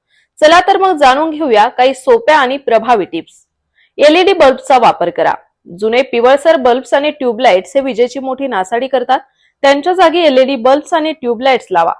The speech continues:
हे केवळ कमी वीज घेत नाहीत, तर दीर्घकाळ टिकतात. साधारणपणे एलईडी बल्ब्स पंच्याहत्तर टक्के पर्यंत विजेची बचत करतात. एकदा खर्च केला की अनेक वर्ष याचा फायदा होतो. अनावश्यक उपकरणं बंद करा. टीव्ही, पंखा, चार्जर यांसारखी उपकरणं घरात अनेकदा चालू राहतात.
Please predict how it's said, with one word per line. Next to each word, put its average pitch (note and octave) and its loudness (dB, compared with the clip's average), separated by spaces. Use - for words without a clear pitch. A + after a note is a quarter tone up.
हे A#3 0
केवळ B3 0
कमी B3 -2
वीज C4+ -6
घेत C4+ -2
नाहीत, B3 -6
तर C4 0
दीर्घकाळ B3+ -2
टिकतात. C#3+ -6
साधारणपणे F4 2
एलईडी C#4 2
बल्ब्स C4 0
पंच्याहत्तर C4 -2
टक्के C4+ -4
पर्यंत A#3+ -4
विजेची A3 -4
बचत G3 -8
करतात. B3+ -4
एकदा A#3 0
खर्च A#3+ -4
केला C4+ 2
की C#4 -4
अनेक B3+ -2
वर्ष A3+ -4
याचा G#3+ 0
फायदा E3+ -2
होतो. E3 -12
अनावश्यक F4+ 0
उपकरणं C4 0
बंद A#3+ -2
करा. F#3 -4
टीव्ही, B3 -4
पंखा, A3+ -2
चार्जर G3 0
यांसारखी A3+ -4
उपकरणं C4+ -2
घरात B3+ 0
अनेकदा A3 -2
चालू A3+ -2
राहतात. D4 0